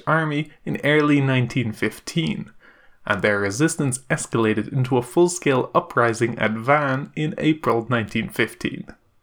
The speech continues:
The Committee of Union and Progress reacted by ordering the mass deportation of the entire scattered Armenian population.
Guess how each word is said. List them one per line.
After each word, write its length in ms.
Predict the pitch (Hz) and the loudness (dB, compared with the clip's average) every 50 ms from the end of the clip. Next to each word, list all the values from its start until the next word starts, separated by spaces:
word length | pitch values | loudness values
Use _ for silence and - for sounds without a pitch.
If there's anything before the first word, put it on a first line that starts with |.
| _ _ _ _ - | _ _ _ _ -4
The 60 | 147 | -4
Committee 600 | - - 165 165 180 208 240 240 226 190 156 - | -2 0 2 4 4 4 4 4 2 2 2 0
of 140 | 117 117 107 | 0 -2 -4
Union 500 | 107 110 120 151 170 165 139 123 110 107 | -4 0 2 2 4 4 4 4 2 2
and 280 | - 117 117 110 - | 2 0 0 0 -2
Progress 500 | - - 160 175 160 135 127 139 151 - - - - _ | 0 2 2 2 2 2 0 -2 -2 -2 -6 -16 -12 _
reacted 580 | - 170 170 180 180 180 180 180 - 185 175 165 | 0 2 4 4 4 4 2 2 2 2 4 4
by 160 | 156 139 123 | 4 4 4
ordering 500 | - - 156 170 170 170 165 165 170 165 | 4 2 2 2 4 4 2 2 2 0
the 60 | 139 131 | 0 0
mass 460 | 120 127 147 156 165 160 - - - | 0 2 2 2 2 0 -2 -6 -4
deportation 960 | - 156 180 180 - - 196 180 180 - - 123 113 110 - - 117 110 - | -2 0 0 0 0 -2 -2 -2 -2 -2 0 0 0 0 0 -2 -2 -2 -4
of 140 | 104 - | -4 -4
the 120 | - 104 107 | -2 0 0
entire 640 | 104 110 107 - - 165 151 151 147 147 147 151 151 | 0 0 -2 -4 -2 0 0 2 2 2 2 0 -2
scattered 720 | - - - - - 123 120 120 120 120 117 117 113 - | -4 -8 -8 -2 2 4 4 4 4 2 0 0 -2 -2
Armenian 640 | - - 120 120 117 113 113 110 104 104 110 113 110 | -2 0 0 0 0 0 -2 -2 -2 -2 -2 -4 -4
population. 920 | - - 104 98 - - - 104 110 113 127 131 131 - 127 117 - - | -2 0 -2 -2 0 -2 -2 0 2 2 2 2 0 -2 -4 -6 -6 -10